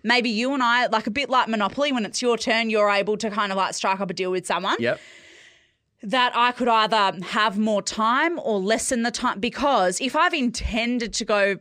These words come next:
Speaker 1: fi-, intended to go six times
Speaker 2: Yep.
Speaker 1: and gone one out of the six, does that technically count? Like, maybe that counts for three
Speaker 2: No,
Speaker 1: times?
Speaker 2: no.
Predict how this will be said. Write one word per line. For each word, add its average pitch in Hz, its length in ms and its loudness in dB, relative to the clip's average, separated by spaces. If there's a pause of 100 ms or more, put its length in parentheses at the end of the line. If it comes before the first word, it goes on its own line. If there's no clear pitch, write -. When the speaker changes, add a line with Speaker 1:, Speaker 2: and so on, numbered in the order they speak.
Speaker 1:
fi-, 196 540 0 (880)
intended 339 420 0
to 349 80 -4
go 320 140 2
six - 340 -4
times 202 540 0
Speaker 2:
Yep. - 100 -10 (400)
Speaker 1:
and 226 160 0
gone 208 240 2
one 208 160 0
out 196 160 0
of 190 60 -6
the 202 80 -8
six, - 280 -6
does 254 160 -4
that 320 200 0
technically 262 400 -4
count? 220 340 -2
Like, 214 160 0
maybe 196 260 -2
that - 200 -2
counts 208 260 -4
for 185 100 -10
three 175 300 -4
Speaker 2:
No, 226 80 0
Speaker 1:
times? 453 580 0
Speaker 2:
no. 98 180 -4